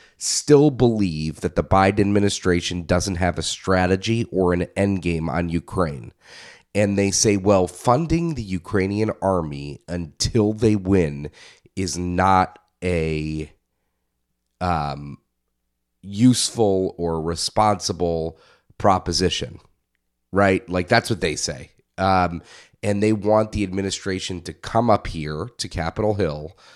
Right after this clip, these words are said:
And I'm not on Capitol Hill, so I don't know why I just said here, but come to Capitol Hill and explain what their end game is here on Ukraine. And I don't, I,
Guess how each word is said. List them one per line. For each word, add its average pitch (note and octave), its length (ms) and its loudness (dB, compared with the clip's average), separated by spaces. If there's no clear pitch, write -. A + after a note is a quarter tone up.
And F2 580 -2
I'm E2+ 160 -2
not G2 160 4
on F#2 140 2
Capitol D#2 360 -6
Hill, E2+ 160 -2
so F#2 140 -2
I - 20 0
don't F2 140 0
know F2 80 0
why E2 160 0
I D#2+ 60 -6
just D#2+ 220 -8
said D#2 140 -8
here, F2 380 -2
but E2+ 220 -6
come D3 280 4
to C#3 120 -2
Capitol G2 500 2
Hill F2 280 -2
and G#2+ 160 2
explain G#2 1000 2
what F#2 320 2
their F2+ 280 2
end D3 360 2
game D#2+ 340 0
is D#2 220 -4
here D#2+ 500 -4
on E2+ 320 0
Ukraine. G2+ 640 -2
And F#2 300 -2
I G2 180 0
don't, A#2+ 260 2
I, - 100 0